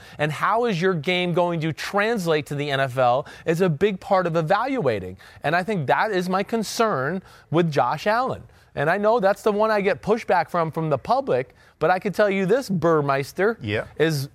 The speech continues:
Speaker 1: when I got these rankings out, man, did I have a lot of friends in the N F L who were like, "Man, I'm glad to hear you say that
Speaker 2: Really?
Speaker 1: about Josh Allen," 'cause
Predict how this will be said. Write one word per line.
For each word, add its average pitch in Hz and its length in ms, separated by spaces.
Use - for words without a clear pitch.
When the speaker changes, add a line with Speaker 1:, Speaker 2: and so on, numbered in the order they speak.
Speaker 1:
when 160 380
I 180 220
got 214 220
these 214 220
rankings 202 400
out, 226 220
man, 196 220
did 160 100
I 190 140
have 254 160
a - 20
lot 220 200
of 202 80
friends 214 260
in 190 80
the 180 120
N 180 100
F 160 140
L 180 240
who 156 100
were 151 120
like, 139 280
"Man, 160 400
I'm 170 220
glad 190 260
to 180 80
hear 175 180
you 156 260
say 175 200
that 180 80
Speaker 2:
Really? 220 140
Speaker 1:
about 143 220
Josh 143 340
Allen," 143 340
'cause 127 260